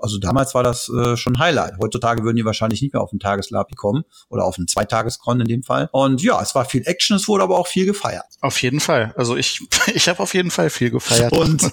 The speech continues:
Speaker 1: <clears throat> das, wie gesagt, Vorbereitungskon für den Westmünd neun Goldrausch. Auch einer der legendären, legendärsten Westmünd-Cons. Im April zweitausendvier, auch auf der Eisenburg. Und auch da haben wir wieder was Westmündisches gemacht. Ich erinnere mich da an einen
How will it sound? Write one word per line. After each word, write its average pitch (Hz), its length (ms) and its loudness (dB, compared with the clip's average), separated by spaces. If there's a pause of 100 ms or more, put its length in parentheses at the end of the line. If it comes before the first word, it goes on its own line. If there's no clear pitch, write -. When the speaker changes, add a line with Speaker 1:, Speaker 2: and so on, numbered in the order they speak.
Speaker 1:
<clears throat> 165 180 4
das, 160 160 0
wie 196 60 0
gesagt, 151 320 0
Vorbereitungskon 135 720 0
für 123 140 -4
den 113 220 0
Westmünd 123 520 0
neun 110 640 2 (100)
Goldrausch. 110 720 -2
Auch 123 220 -2
einer 107 260 -2
der 110 100 0
legendären, 117 680 2
legendärsten 110 800 0
Westmünd-Cons. 131 800 0
Im 156 160 0
April 156 400 2
zweitausendvier, 135 1000 0 (240)
auch 165 220 2
auf 131 120 -8
der 113 460 -2 (180)
Eisenburg. 180 640 0 (100)
Und 165 140 -2
auch 160 100 2
da 214 240 0
haben 233 140 2
wir 202 60 2
wieder 196 120 2
was 190 180 0
Westmündisches 139 600 0
gemacht. 107 380 -2
Ich 107 120 -4
erinnere 165 280 2
mich 160 160 0
da 147 200 2
an 127 120 -2
einen 131 280 2